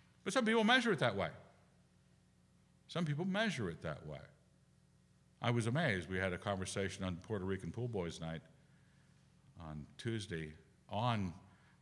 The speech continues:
they had been talking about, um, pastoral remuneration. Now, this isn't not a sideways path into getting a paycheck,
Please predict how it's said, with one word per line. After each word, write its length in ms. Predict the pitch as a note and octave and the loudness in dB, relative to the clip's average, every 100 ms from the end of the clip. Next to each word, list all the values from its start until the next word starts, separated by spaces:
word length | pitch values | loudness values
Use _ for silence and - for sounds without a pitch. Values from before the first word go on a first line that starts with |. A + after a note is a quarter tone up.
| - - | -20 -4
they 80 | G2 | -4
had 80 | |
been 120 | F2 E2+ | -2 -4
talking 460 | G2+ G2 G2 F#2 | -2 -2 -2 -4
about, 440 | F2 E2+ F2 F2 E2 - | -4 -4 -2 -4 -6 -8
um, 160 | E2+ D#2 - - - - - - - | -6 -6 -10 -18 -20 -20 -20 -20 -6
pastoral 560 | A2 G2 B2+ B2+ A2+ | -4 -2 -4 -2 -2
remuneration. 760 | G2+ G2 G2+ F#2+ G2 G2 G2 G2+ | -2 -2 -2 -2 0 -2 -2 -2
Now, 120 | G#2+ | 0
this 200 | B2 A#2+ | 0 0
isn't 280 | A#2+ A2 G#2+ | 0 -2 -2
not 180 | G2 | 0
a 60 | F#2+ | -2
sideways 840 | - G2+ G2 F2+ F2+ E2+ D#2+ - - - | -2 0 0 0 -2 -2 -6 -10 -14 -6
path 420 | G#2+ F#2 E2+ - | 0 0 0 -4
into 320 | F2 E2+ E2 | -10 -6 -8
getting 240 | E2 E2+ | -6 -6
a 60 | D#2+ | -6
paycheck, 500 | - G2+ F2+ D#2+ | -8 -8 -6 -10